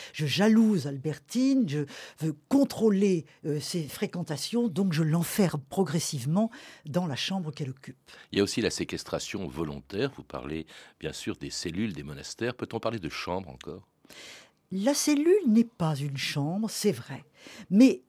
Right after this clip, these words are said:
Speaker 1: elle tend à le devenir, et quelquefois c'est un problème, par exemple, dans les prisons, euh, les, les prisonniers de longue durée,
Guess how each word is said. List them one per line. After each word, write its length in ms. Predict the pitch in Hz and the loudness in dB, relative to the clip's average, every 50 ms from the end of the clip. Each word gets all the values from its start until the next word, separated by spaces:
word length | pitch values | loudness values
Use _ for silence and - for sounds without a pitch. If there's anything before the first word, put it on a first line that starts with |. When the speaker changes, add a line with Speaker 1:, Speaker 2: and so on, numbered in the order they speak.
| _ _ _ _ | _ _ _ _
Speaker 1:
elle 240 | - 214 208 202 - | 2 2 2 2 0
tend 380 | _ _ - 285 254 240 - - | _ _ 4 4 4 4 2 0
à 80 | 185 175 | -2 0
le 120 | 170 180 | 0 0
devenir, 520 | 143 180 165 135 156 165 196 233 262 302 339 381 403 415 - - - - - - | 0 -2 -2 -2 0 2 4 6 6 6 4 2 -4 -8 -14 -16 -20 -10 -6 -4
et 80 | 202 | -2
quelquefois 460 | - - 247 - - 226 - - 359 - | 0 0 0 0 0 -4 -2 -2 -2 -2
c'est 240 | - - 247 - 233 | -2 -2 0 0 0
un 80 | 208 | 0
problème, 600 | 170 - - 185 165 131 135 135 143 175 226 294 370 415 381 240 - _ _ - | 0 -2 -4 -4 -4 -2 -2 -2 0 0 0 -2 -2 -4 -6 -6 -8 _ _ -4
par 100 | 185 156 | -2 0
exemple, 500 | 165 151 120 123 135 180 185 170 - 156 | 0 -2 -2 -2 0 0 0 -2 -2 -4
dans 120 | 127 160 165 | -2 -2 -2
les 100 | 135 135 - _ | -2 -4 -8 _
prisons, 580 | - - - 202 180 131 127 139 170 208 262 339 403 440 - - - - - - - - - | -4 0 2 2 2 4 2 2 4 4 2 2 0 -4 -8 -12 -14 -14 -14 -14 -10 -4 -2
euh, 160 | 170 165 - - 214 | -2 -2 -2 -2 -2
les, 540 | 202 180 190 190 196 185 180 180 175 165 | 0 2 4 4 6 6 6 4 4 2
les 320 | 170 170 175 165 165 165 165 | 0 0 -2 -2 0 -2 -2
prisonniers 640 | - - - 269 233 220 240 220 196 180 208 202 170 | -2 -2 -2 0 2 4 4 4 4 2 2 2 2
de 100 | 131 151 | 0 0
longue 300 | 147 165 240 269 247 175 | 4 4 6 6 4 2
durée, 580 | 147 190 190 - - 156 151 185 269 370 381 | 2 0 0 0 0 0 2 2 0 -2 -4